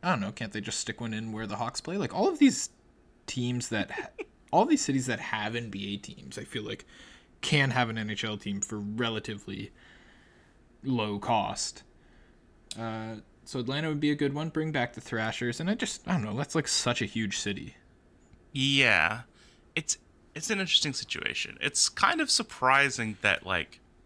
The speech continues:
Speaker 2: that happened, that they kind of, like, came and went. But I guess with the N H L, that is, like, more than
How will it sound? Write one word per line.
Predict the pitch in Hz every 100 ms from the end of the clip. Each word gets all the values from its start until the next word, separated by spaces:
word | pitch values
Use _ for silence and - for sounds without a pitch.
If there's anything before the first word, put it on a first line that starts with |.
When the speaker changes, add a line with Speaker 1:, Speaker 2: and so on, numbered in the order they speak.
| _ _ _ _ _ _
Speaker 2:
that | 107 -
happened, | - 92 - 67 - - -
that | 98
they | 104
kind | - 104 95
of, | 85
like, | 62 - -
came | - 110 101
and | 98
went. | 101
But | 147
I | 180
guess | 208 208 - - - -
with | - -
the | 90
N | 156
H | 160 -
L, | 156 151
that | 127 -
is, | 131 127 -
like, | 117 98 - - - - - - - - -
more | 120 156 160
than | 131 135 123